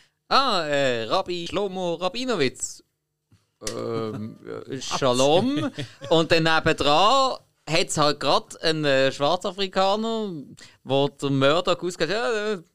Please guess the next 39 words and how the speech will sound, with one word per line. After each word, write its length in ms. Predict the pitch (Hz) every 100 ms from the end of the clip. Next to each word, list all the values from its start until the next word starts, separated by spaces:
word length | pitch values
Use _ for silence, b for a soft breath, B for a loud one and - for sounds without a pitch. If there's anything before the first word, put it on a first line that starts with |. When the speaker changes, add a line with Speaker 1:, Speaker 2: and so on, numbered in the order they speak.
| -
Speaker 1:
plötzlich 520 | 170 160 - - 143
auf 140 | 139
Suaheli, 640 | 147 170 147 156 196 226 214
bla, 180 | 165
bla, 100 | 156
bla, 220 | 135 156 151
Speaker 2:
Mhm. 40 |
Speaker 1:
bla, 140 | 139 123
bla. 120 | 180
Und 200 | - 165
er 140 | 151 127
gibt 160 | 135
Speaker 2:
Mhm. 60 | 123
Speaker 1:
ihm 20 |
Vollgas 440 | 117 123 123 127
Antwort 540 | 151 196 214 214 120 -
auf 180 | 175 170
Suaheli. 640 | - 147 151 214 214 135 - - _ _
Zieht 180 | 139 131
seine 120 | 131
Kippe 300 | - 180 180
ab 260 | 175 175 -
und 100 | 127
gibt 160 | 135
ihm 40 | 110
die 100 | 120
Antwort. 360 | 127 143 175 B B B B B B _ -
Latscht 500 | 120 120 123 - 131
er 120 | 120
weiter 260 | 123 -
führen 420 | 117 147 165 165 165
und, 460 | 127 120 117 -
äh, 420 | 113 107 107 107 107
der 100 | -
Face 320 | - 110 120
fragt 380 | - 113 110 -
ihn 80 | 107
dann 220 | 110 104
so, 220 | 113 104